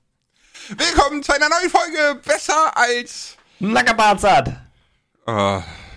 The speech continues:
Speaker 1: ja, okay, jetzt wird's aber wirklich langweilig, Kroko.
Speaker 2: Nee,
Speaker 1: Weil, komm,
Speaker 2: Nackerbarzart
Speaker 1: das,
Speaker 2: hab ich
Speaker 1: das,
Speaker 2: noch nicht.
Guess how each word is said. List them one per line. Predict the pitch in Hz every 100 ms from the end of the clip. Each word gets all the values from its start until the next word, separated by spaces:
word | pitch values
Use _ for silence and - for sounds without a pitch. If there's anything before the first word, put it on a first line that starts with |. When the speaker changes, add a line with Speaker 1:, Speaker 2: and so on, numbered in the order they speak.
| - _ - 87
Speaker 1:
ja, | 90 87 87
okay, | 98 113
jetzt | 98 -
wird's | 143
aber | 147
wirklich | 139 117
langweilig, | 101 87 87 -
Kroko. | 92 87 82 _ _ -
Speaker 2:
Nee, | 139 120
Speaker 1:
Weil, | 117 113
komm, | 123
Speaker 2:
Nackerbarzart | 151 113
Speaker 1:
das, | 185
Speaker 2:
hab | 156
ich | 117
Speaker 1:
das, | 101
Speaker 2:
noch |
nicht. | 101